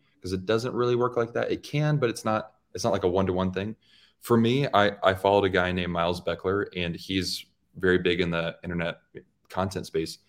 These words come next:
And his whole thing was, like, make videos for the only purpose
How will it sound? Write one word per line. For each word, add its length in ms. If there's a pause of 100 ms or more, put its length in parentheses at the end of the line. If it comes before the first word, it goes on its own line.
(520)
And 640 (260)
his 260
whole 160
thing 240
was, 160
like, 300 (160)
make 320
videos 440
for 140
the 240
only 260
purpose 600